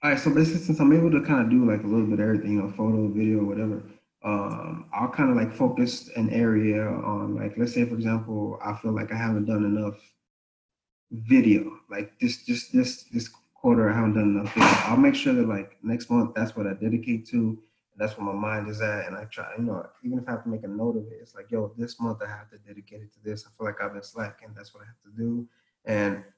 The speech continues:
just knowing that that's what I have to look forward to next month, my mindset is already on, "All right, let's start searching. Let's, let's look up recent videos. Let's look up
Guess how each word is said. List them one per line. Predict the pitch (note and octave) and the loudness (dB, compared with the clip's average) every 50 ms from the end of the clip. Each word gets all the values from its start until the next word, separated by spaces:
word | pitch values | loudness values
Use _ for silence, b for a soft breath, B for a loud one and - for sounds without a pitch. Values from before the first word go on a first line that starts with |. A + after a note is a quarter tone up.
| _ _ - | _ _ -2
just | C3 D3+ D#3 - - - | -2 0 0 -2 -2 0
knowing | B2 B2+ C#3 D3 D#3 D3+ | 2 2 4 4 4 2
that | C3+ A#2 | 0 0
that's | - A2+ A#2 - - | 0 0 0 0 -2
what | B2+ B2 | -2 -4
I | C3+ | -4
have | C3+ - | -4 -6
to | - | -4
look | G#2+ B2 - - - | -4 -4 -4 -4 -2
forward | D3 D3+ D#3+ D#3+ | -2 0 0 0
to | F3 E3+ | -2 -2
next | E3+ E3 E3 - | -2 -2 -2 -2
month, | E3+ E3 D#3+ D#3+ - - | -4 -2 -2 -4 -4 -6
my | G#2+ A2+ | -4 -2
mindset | A2+ A2+ G#2+ A2 A#2 A2 - B2 A#2+ G2 | 0 2 2 2 0 -2 -2 -2 -2 -2
is | G#2+ G#2 | -4 -4
already | A2 G#2 G#2 G#2 G#2 G2+ F#2+ G2 | -2 -2 -2 -2 -2 -4 -6 -6
on, | G2 G2 G2+ G2+ - - - | -6 -6 -8 -10 -12 -12 -8
"All | A2 G2 | -6 -6
right, | E2+ - | -6 -6
let's | G2+ G2+ - | -8 -12 -8
start | - G#2 F#2+ - | -6 -6 -6 -6
searching. | - G2+ - - G#2+ G2 - G#2+ | -8 -10 -10 -12 -14 -12 -10 -8
Let's, | A2 A2+ - - A2+ A#2+ | -10 -10 -10 -10 -6 -2
let's | B2 B2 B2 - | -2 -2 -2 -2
look | C3+ A#2+ | -4 -2
up | B2+ A2 - - | -2 -2 -2 0
recent | A#2+ A#2+ A#2+ - A#2+ A2+ | -2 -2 0 0 -2 -2
videos. | A2+ A#2 A2+ A2 G#2+ G#2 G#2 G#2 | 0 0 0 0 0 0 -2 -2
Let's | A2 A2 A2 - | -4 -6 -6 -4
look | A#2 A2+ G#2+ A2+ | -6 -6 -4 -2
up | G#2+ G2+ - | -4 -4 -4